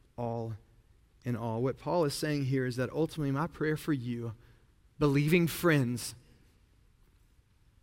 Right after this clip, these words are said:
my prayer for you, believing friends of Katie's First, is that you would be filled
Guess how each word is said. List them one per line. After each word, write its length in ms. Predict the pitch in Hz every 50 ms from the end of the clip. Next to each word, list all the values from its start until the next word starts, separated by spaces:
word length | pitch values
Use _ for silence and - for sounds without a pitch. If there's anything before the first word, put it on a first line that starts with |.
| - - - -
my 100 | 160 180
prayer 280 | - - 214 208 202
for 180 | 202 - 190 180
you, 480 | 165 160 196 226 220 180 156 147 131 127 - - - - - - - -
believing 400 | 180 190 202 226 226 208 214 196
friends 340 | - - 196 208 208 196 147
of 160 | 180 - -
Katie's 360 | - 190 180 165 165 - -
First, 580 | - 202 180 143 131 - - - - - - - - - _ - - _ - _ - - _ _ _ _ _ _ _ - - _ _ _ _ _ _ _ _ _ _ _ _ _ _ _ _ _ _ _ _ _ _ _ _ _ _ _ - _ _ _ _ _ _ _ _ _ _ _ _ _ _ _ _ _ _ _ _ _ - - _ _
is 60 | -
that 140 | 120 113 123
you 120 | 139 147
would 100 | 156 135
be 120 | 131 139
filled 640 | 131 - - - 160 165 170 180 190 185 196 175